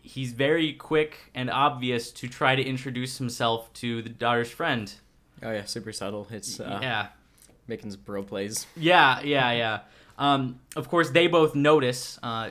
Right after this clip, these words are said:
Speaker 1: after the dad then leaves, like, they make comments about how he was sort of creepy. But then, uh, the daughter's friend,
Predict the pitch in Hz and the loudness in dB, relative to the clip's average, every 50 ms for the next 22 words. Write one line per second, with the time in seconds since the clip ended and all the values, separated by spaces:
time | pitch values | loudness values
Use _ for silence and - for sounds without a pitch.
0 | - - 139 139 135 135 147 139 135 127 117 113 110 127 120 120 117 110 117 117 | -4 -2 0 0 0 0 0 0 0 0 -2 -2 -2 0 0 0 0 0 0 0
1 | 113 113 117 120 120 117 110 107 104 - - - - - - - - _ - - | 0 0 -2 -2 -2 -2 -4 -6 -8 -10 -12 -14 -18 -20 -20 -20 -20 _ -4 -4
2 | 117 110 98 - - 127 123 120 120 120 - - 143 139 135 135 123 113 107 - | -2 -2 -4 -4 -2 0 0 0 0 -2 -2 0 0 2 2 2 0 -2 -2 -6
3 | - 127 113 120 117 113 117 117 117 113 110 117 117 113 104 - 123 113 101 - | -6 -4 -2 0 0 0 0 0 0 0 0 -2 -4 -4 -4 -4 -4 -6 -6 -6
4 | - 127 127 123 113 104 101 101 - - - - - _ _ - 139 131 143 156 | -4 -4 -4 -4 -4 -6 -6 -8 -10 -16 -20 -20 -20 _ _ -4 -2 0 2 2
5 | 156 156 151 147 143 - - - _ _ _ - - 147 131 120 120 110 101 - | 2 2 2 0 -2 -4 -6 -12 _ _ _ -10 -4 -2 -2 0 -2 -4 -8 -10
6 | - 131 139 - 165 165 165 160 151 - - 170 160 143 135 123 120 120 - | -8 -6 -2 2 2 2 2 2 0 -4 -2 0 0 2 2 0 -2 -4 -6